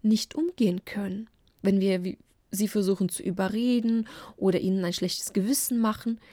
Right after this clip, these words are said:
das ist auch gewaltvoll, weil eigentlich ist das keine Bitte, so wie wir sie formuliert haben, sondern das war von Anfang an eine Forderung, nur halt anders verpackt. Aber gut,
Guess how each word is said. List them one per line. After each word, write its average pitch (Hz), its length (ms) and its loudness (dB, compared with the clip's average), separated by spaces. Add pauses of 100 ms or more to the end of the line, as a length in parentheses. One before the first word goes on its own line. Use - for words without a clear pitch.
(240)
das 254 240 0
ist - 280 -6
auch 277 440 4 (120)
gewaltvoll, 214 880 -2 (540)
weil 202 420 0 (240)
eigentlich 220 500 0
ist 220 160 -2
das - 180 -6
keine 196 300 0
Bitte, 220 480 0
so 185 200 -2
wie 175 140 0
wir 180 200 2
sie 185 100 -4
formuliert 190 640 0
haben, 226 260 -4 (300)
sondern 226 220 2
das 220 140 -4
war - 120 0
von 240 160 -4
Anfang 233 340 -2
an 226 260 -2 (160)
eine 185 240 0
Forderung, 320 560 -2 (300)
nur 220 260 2
halt 262 220 -2
anders 220 280 -2
verpackt. - 580 -8 (1040)
Aber 226 220 2
gut, 208 400 -4